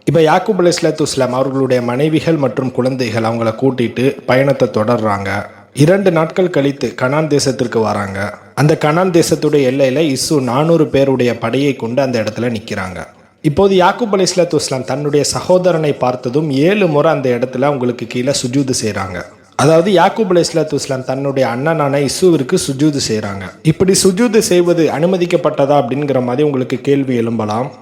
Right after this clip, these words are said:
இதற்கு நான் ஆரம்பத்துல தொடர் ஏழுல இரண்டு வகையான சுஜூதை பத்தி பேசியிருப்பேன். அதாவது சுஜூதே இபாதா, சுஜூதே இஹ்திராம். உங்களுக்கு டைம் இருந்தா அந்த தொடர் ஏழை போய் பாருங்க. அதுல இந்த சுஜூது அனுமதிக்கப்பட்டதா இல்லையா அப்படிங்கிறத நான் தெளிவா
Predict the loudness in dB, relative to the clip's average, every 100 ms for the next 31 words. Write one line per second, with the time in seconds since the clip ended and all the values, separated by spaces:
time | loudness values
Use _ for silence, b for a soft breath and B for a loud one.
0 | -20 0 2 4 4 2 4 4 2 0
1 | 0 2 0 0 2 2 2 2 2 4
2 | 2 0 -2 0 0 2 2 0 0 -4
3 | -2 -4 -4 0 0 0 -2 -6 -4 -4
4 | -2 -6 -6 -8 -2 -2 2 0 2 0
5 | 2 4 4 2 0 -2 -2 -2 -2 -2
6 | -2 0 2 2 0 -6 -8 -6 -6 -6
7 | -10 -16 _ 0 4 4 2 0 0 2
8 | 0 2 2 2 2 2 2 2 2 2
9 | 2 -2 0 -4 -2 -4 -6 -6 -10 0
10 | 2 4 4 4 2 2 2 4 4 2
11 | 0 0 -2 -2 -2 0 2 2 0 -2
12 | -2 -4 -4 -2 0 0 -2 -2 -2 0